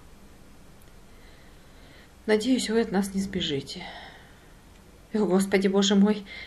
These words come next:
воскликнула миссис Пейдж. «Что за разговоры?» Она повернулась к Эндрю, улыбкой прося извинения. «Это от того, что сегодня он чуточку не в духе, но скоро встанет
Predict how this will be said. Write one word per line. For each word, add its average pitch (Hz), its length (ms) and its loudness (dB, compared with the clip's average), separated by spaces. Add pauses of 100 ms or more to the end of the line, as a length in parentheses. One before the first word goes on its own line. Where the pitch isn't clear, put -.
(120)
воскликнула 196 520 0
миссис 190 300 -4
Пейдж. 180 220 -4
«Что - 240 2
за 311 140 4
разговоры?» 196 600 0 (500)
Она 175 160 -2
повернулась 175 560 -2
к - 80 -8
Эндрю, 208 300 2
улыбкой 196 360 0
прося 180 380 -2
извинения. 175 560 -4 (540)
«Это 262 220 2
от 285 100 -2
того, 269 200 4
что 262 200 -2
сегодня 254 440 2
он 226 120 2
чуточку - 420 -2
не 220 160 4
в 208 100 2
духе, 185 380 -2 (380)
но 226 180 4
скоро 285 380 4
встанет 233 460 2